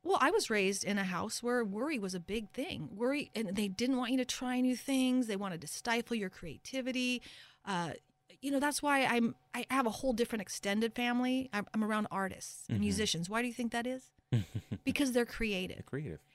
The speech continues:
Speaker 1: And I wanna be around people that say, "Wow, that's a great idea. Wh-, let's see what we can do with it. Let's run with it." You know, and I, I, being around people that are saying, "Don't try, you're, you're never gonna make it,"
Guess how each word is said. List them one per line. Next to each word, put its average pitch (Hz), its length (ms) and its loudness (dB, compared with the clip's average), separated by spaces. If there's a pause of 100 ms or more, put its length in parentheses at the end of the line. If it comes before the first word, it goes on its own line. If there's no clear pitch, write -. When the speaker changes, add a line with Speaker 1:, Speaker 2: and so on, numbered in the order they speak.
(120)
Speaker 1:
And 202 100 -2
I 220 80 4
wanna 247 240 4
be 254 140 4
around 226 240 4
people 233 260 -2
that 196 140 -4
say, 190 140 -4
"Wow, 226 280 -2
that's 220 160 -2
a 190 60 -8
great 202 200 0
idea. 190 280 2
Wh-, - 160 -4
let's 240 200 -2
see 254 140 -2
what 233 60 4
we 220 80 2
can 185 260 -6
do 208 140 -4
with 202 120 2
it. - 80 -6
Let's - 160 -4
run 214 200 4
with - 160 -2
it." - 160 -14 (460)
You 190 100 -4
know, 190 180 2
and 196 140 0
I, 170 200 0
I, 185 220 -4 (140)
being 269 200 8
around 254 260 4
people 240 320 0
that 196 140 0
are 185 60 -2
saying, 185 380 -4
"Don't 180 180 -6
try, 214 840 2 (120)
you're, 202 280 -2
you're 196 120 -4
never 180 220 -4
gonna 160 160 -6
make 226 400 0
it," 208 320 0